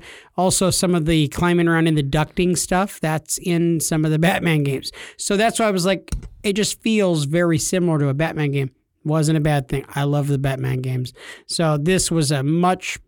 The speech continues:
better story, much more updated graphics. I just made the,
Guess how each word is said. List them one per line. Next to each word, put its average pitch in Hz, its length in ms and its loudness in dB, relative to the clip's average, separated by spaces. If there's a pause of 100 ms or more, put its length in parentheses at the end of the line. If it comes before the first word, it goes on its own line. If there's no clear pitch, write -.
better 165 460 2
story, 190 680 0
much 160 400 -2
more 160 200 -2
updated 151 420 -4
graphics. 170 580 -2 (460)
I 180 100 2
just 175 300 0 (340)
made 156 420 0
the, 208 500 0